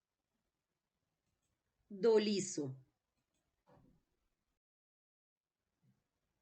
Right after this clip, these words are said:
Підведемо підсумок уроку та пригадаємо,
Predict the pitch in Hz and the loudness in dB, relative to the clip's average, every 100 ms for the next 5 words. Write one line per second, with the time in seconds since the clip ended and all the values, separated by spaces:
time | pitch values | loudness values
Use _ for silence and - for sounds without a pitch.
0 | _ _ _ _ _ _ _ - 277 196 | _ _ _ _ _ _ _ 0 0 2
1 | 202 185 185 285 494 - - 220 247 254 | 2 2 4 2 0 -6 -8 -2 -2 -2
2 | - 247 233 226 - 220 220 202 147 - | -4 0 0 -2 -6 -2 2 2 0 -4
3 | 135 - - - _ - 494 508 269 285 | -14 -16 -20 -20 _ -4 -4 0 2 4
4 | 254 240 208 190 170 143 135 131 | 2 2 2 2 0 -2 -6 -10